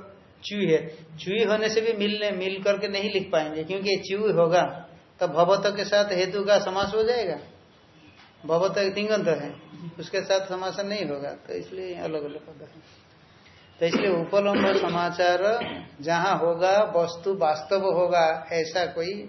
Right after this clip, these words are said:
नहीं है। तो फिर क्या हमको जानना है? कहते हैं, करते रहते हैं, व्यवहार करते रहिए, किंतु ये सत्य है ये नहीं है।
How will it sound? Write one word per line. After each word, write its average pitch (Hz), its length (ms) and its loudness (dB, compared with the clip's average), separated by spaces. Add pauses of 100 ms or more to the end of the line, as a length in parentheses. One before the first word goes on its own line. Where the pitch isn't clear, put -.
(180)
नहीं 151 260 -6
है। 139 160 -10 (520)
तो 160 60 -4
फिर 170 280 -2
क्या 190 240 6
हमको 202 260 0
जानना 190 360 4
है? 226 380 0 (200)
कहते 208 160 -8
हैं, - 80 -8
करते 180 380 2
रहते 220 340 2
हैं, 226 160 -2
व्यवहार 208 340 2
करते 196 400 0
रहिए, 160 300 0
किंतु 196 280 -2
ये 196 60 4
सत्य 208 540 2
है 175 260 6
ये 180 280 -2
नहीं 147 260 -8
है। - 180 -16